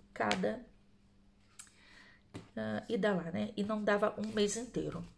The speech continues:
né? Dependendo dos dias do mês que a gente trabalhasse e tudo mais. Aqui éramos eu e o meu marido, então dois, né? Trezentos euros e um pouquinho mais, dependendo dos dias, pra poder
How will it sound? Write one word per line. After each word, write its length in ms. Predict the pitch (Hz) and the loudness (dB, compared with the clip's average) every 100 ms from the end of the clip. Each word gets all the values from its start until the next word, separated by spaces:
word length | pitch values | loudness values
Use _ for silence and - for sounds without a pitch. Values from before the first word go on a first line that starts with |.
| - | -4
né? 240 | 196 208 | 0 2
Dependendo 680 | 196 220 254 220 226 208 214 | 2 2 0 2 2 2 0
dos 340 | 196 214 208 | 0 2 0
dias 360 | - 180 202 185 | -2 0 2 2
do 120 | 208 | 0
mês 340 | 202 196 208 | 0 0 -2
que 100 | - | -2
a 60 | 196 | 0
gente 220 | 196 - | 0 -2
trabalhasse 720 | 208 202 226 196 175 196 - 185 | -4 0 2 2 2 -2 -4 -4
e 20 | |
tudo 240 | 185 208 | -4 -2
mais. 480 | 190 - - - - - - - - - - - - - - - - - - | -2 -6 -8 -10 -12 -20 -20 -20 -20 -20 -20 -20 -20 -18 -18 -18 -18 -6 2
Aqui 340 | 220 - 262 | 2 4 6
éramos 380 | 202 180 185 - | 6 4 -2 4
eu 360 | 196 233 262 - | 8 10 8 0
e 80 | 302 | 2
o 80 | 269 | 2
meu 160 | 226 208 | 2 2
marido, 480 | 233 240 165 170 | 0 -2 -4 -2
então 260 | 180 180 208 | -2 0 -2
dois, 800 | 196 208 190 175 - - - - - - | 6 8 8 4 0 -4 -6 -8 -16 -4
né? 140 | 208 208 | 0 0
Trezentos 760 | - 302 294 320 359 339 214 | 4 6 6 2 0 0 2
euros 560 | 226 233 277 269 - - - - _ - - _ - - _ 302 | 4 2 0 -4 -10 -14 -20 -20 _ -20 -20 _ -20 -20 _ 0
e 100 | 330 | 0
um 100 | 262 | 2
pouquinho 380 | 240 240 233 | 0 0 0
mais, 300 | 196 202 285 | 2 4 4
dependendo 500 | 262 262 226 196 208 | 2 0 -2 -2 0
dos 160 | 196 208 | 0 0
dias, 560 | 175 240 330 339 - - - - - - - - - - - - - - - | 0 2 2 0 -4 -8 -20 -20 -20 -20 -20 -20 -20 -20 -20 -20 -20 -20 -6
pra 160 | - 220 | 0 2
poder 640 | - 285 311 208 226 262 | 2 -2 0 0 0 -2